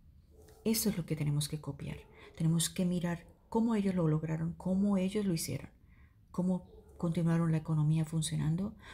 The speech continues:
cómo protegieron a los mayores y cómo salvaron toda esa cantidad de gente, cincuenta y tres, cincuenta y tres mil personas casi, total, casi el total lo salvaron. Entonces, ¿cómo lo lograron ellos? Es la pregunta. Hicieron las mismas medidas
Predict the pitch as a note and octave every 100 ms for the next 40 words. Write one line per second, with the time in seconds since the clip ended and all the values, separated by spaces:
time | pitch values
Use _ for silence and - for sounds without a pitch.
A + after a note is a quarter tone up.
0 | - F3 F3+ E3+ E3+ E3 D#3+ E3 D#3+ D3+
1 | D3+ D3 D#3 E3+ F#3 - - - D#3+ F#3+
2 | G3 F#3+ E3+ F3 F3+ F#3+ E3+ F3 E3+ D#3+
3 | D#3+ D#3 D3+ D#3 D#3 D#3 D#3 D3+ - -
4 | - - - F#3 E3 F3 D#3 D3+ D3+ D#3
5 | D3+ - - - F3 D#3+ E3 D#3+ D#3 D#3+
6 | D#3 F3 G3+ F3+ E3 - - - - D3+
7 | D#3 - D3+ C#3+ C#3+ - - D#3+ D#3 E3+
8 | E3 D3 F3+ - D#3+ D#3+ C#3+ - - -
9 | - - - - - D#3+ E3+ F#3 - A3+
10 | A3+ G#3+ E3+ E3+ D#3 E3 D#3 C#3+ - -
11 | - D3+ D3+ - - - - - - -
12 | - - - - - - - E3 - G3+
13 | G#3 F#3+ F#3 G3+ G#3+ A3 G#3+ F#3 E3 D#3+
14 | D#3+ D#3 - -